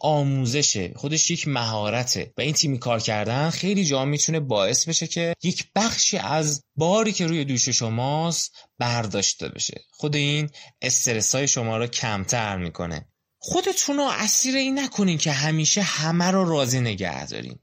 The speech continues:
ببین شما نمی‌تونین همیشه همه رو راضی نگه دارین، چون هیچ وقت نمی‌تونین همیشه بر اساس معیارهای همه افراد رفتار بکنین.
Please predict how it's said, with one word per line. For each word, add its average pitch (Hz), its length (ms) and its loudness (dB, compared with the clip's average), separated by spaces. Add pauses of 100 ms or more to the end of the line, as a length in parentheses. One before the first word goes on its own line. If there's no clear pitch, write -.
ببین 339 140 0
شما 269 200 4
نمی‌تونین 285 440 2
همیشه 165 520 2
همه 156 300 0
رو 151 180 0
راضی 139 280 0
نگه 120 380 0
دارین، 117 340 -4
چون 240 220 2
هیچ 214 500 2
وقت 151 420 0
نمی‌تونین 170 840 0
همیشه 151 840 0
بر 151 300 0
اساس 160 560 0
معیارهای 139 1080 0
همه 180 600 0
افراد 123 580 -2
رفتار 90 480 -4
بکنین. - 340 -16